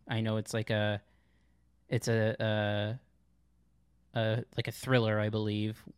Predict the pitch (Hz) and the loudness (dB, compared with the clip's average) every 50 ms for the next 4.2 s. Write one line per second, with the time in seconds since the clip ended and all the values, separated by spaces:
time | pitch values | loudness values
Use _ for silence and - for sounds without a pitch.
0 | _ - 117 110 104 - 113 107 104 104 107 - - - - 139 120 110 - - | _ -6 -6 -4 -4 -2 0 0 0 0 -2 -4 -8 -12 -8 -4 -4 -4 -4 -6
1 | - - 113 110 110 107 107 107 110 117 - _ _ _ _ _ _ _ _ _ | -6 -4 -2 -2 0 0 0 -2 -2 -4 -6 _ _ _ _ _ _ _ _ _
2 | _ _ - 123 117 117 - - - 120 123 113 110 - 120 113 110 110 107 107 | _ _ 0 2 2 2 0 0 0 0 0 0 2 2 2 4 4 2 0 0
3 | 113 110 110 110 107 107 120 110 - - 107 107 113 117 - _ _ _ - - | 2 2 2 2 0 0 -2 -4 -2 -4 -6 -4 -6 -8 -10 _ _ _ -14 -12
4 | - - 113 113 | -10 -8 -8 -10